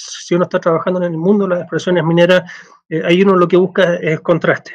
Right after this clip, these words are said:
Uno no está buscando una, una concentración de, de mena o, o de ley de mena, ¿ya? Eh, y ahí, en el fondo, lo que nos va a llamar la atención es un contraste geoquímico. Ahora, ese contraste geoquímico que observamos,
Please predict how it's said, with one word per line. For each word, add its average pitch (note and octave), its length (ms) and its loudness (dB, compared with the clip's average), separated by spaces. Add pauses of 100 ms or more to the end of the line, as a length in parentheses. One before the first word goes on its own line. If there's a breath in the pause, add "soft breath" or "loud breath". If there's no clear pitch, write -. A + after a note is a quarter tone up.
(120)
Uno D#3+ 140 -4
no D3+ 60 -6
está E3+ 140 -4
buscando E3+ 400 -2
una, C#3+ 580 -8
una D#3 180 -12
concentración D3+ 960 -2
de, C#3 160 0
de C3+ 120 0
mena B2+ 380 2
o, C3 260 0
o C3+ 120 2
de C3 100 0
ley D3+ 220 4
de C3+ 100 2
mena, C#3 340 -2 (140)
¿ya? C3 60 -18 (840 loud breath)
Eh, B2+ 720 2 (480)
y C3+ 60 -20
ahí, D#3+ 280 2
en D#3+ 80 0
el D3+ 60 -6
fondo, E3 280 -4
lo D#3 100 -2
que D3 100 -8
nos C#3+ 160 -4
va D3 120 2
a D3 40 2
llamar D3 260 -2
la C#3+ 40 0
atención E3 580 0 (540 loud breath)
es - 340 -4 (280)
un C#3+ 140 -4
contraste D3 500 -2
geoquímico. D3+ 840 -4
Ahora, C#3+ 240 0
ese G3+ 240 0
contraste F#3 400 -6
geoquímico E3 540 -2
que C#3+ 100 -4
observamos, D#3 680 -4